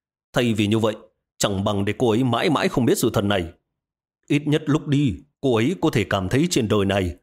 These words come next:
vẫn còn người yêu thương mình." À, tuy rằng đến bây giờ chúng ta vẫn không rõ động cơ Lỗ Phong nhận nuôi Tiểu Ngọc là gì. Nhưng mặc dù thế nào,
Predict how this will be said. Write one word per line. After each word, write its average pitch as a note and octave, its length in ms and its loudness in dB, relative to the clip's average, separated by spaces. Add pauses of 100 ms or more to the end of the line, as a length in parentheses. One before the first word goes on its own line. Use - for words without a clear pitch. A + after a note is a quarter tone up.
(140)
vẫn C3 240 -2
còn A2+ 180 0
người A#2 140 2
yêu D3 200 0
thương C#3 240 0
mình." F#2 340 -2 (1300)
À, F2+ 340 -2 (640)
tuy A2+ 160 2
rằng F#2 340 -2
đến C3+ 200 0
bây D#3 100 2
giờ G2 320 2
chúng A#2 180 0
ta B2 160 0
vẫn G#2+ 140 -4
không F3+ 260 0
rõ A3 160 2
động B2+ 220 -2
cơ D3 120 2
Lỗ C#3+ 180 2
Phong D3+ 260 0
nhận A#2 160 -2
nuôi C3 140 4
Tiểu A#2 180 0
Ngọc G2 220 -2
là G2 80 0
gì. F2 320 -2 (760)
Nhưng F3 200 2
mặc B2+ 80 2
dù B2 200 0
thế E3 160 0
nào, F#2+ 400 -2